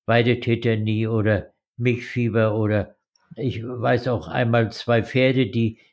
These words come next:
die hatten ein Eibe gefressen und da konnte ich noch die Eibe im, im Magen, äh,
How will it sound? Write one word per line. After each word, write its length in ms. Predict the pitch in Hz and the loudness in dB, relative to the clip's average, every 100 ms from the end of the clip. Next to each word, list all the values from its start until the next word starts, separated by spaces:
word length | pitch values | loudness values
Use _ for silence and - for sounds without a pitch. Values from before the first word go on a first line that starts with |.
| _ | _
die 140 | 120 107 | 0 2
hatten 400 | 117 123 123 95 | 2 -2 -8 -8
ein 200 | 117 113 | -10 -4
Eibe 400 | 131 135 135 139 | 0 2 2 0
gefressen 680 | 139 - 139 139 139 127 - - _ _ | -2 -2 0 0 -2 -8 -8 -20 _ _
und 240 | 139 117 | -4 0
da 100 | 113 | 0
konnte 340 | - 131 120 | 0 -2 -2
ich 140 | 131 117 | -4 -2
noch 200 | 120 117 | -2 -2
die 220 | 120 113 | -2 -2
Eibe 360 | 127 127 123 131 | 2 2 2 0
im, 340 | 127 120 110 _ _ | 0 -2 -2 _ _
im 140 | 127 120 | -8 -4
Magen, 640 | 120 120 123 123 123 113 _ _ _ | 0 2 2 -2 -8 -10 _ _ _
äh, 360 | 156 120 113 | 0 2 4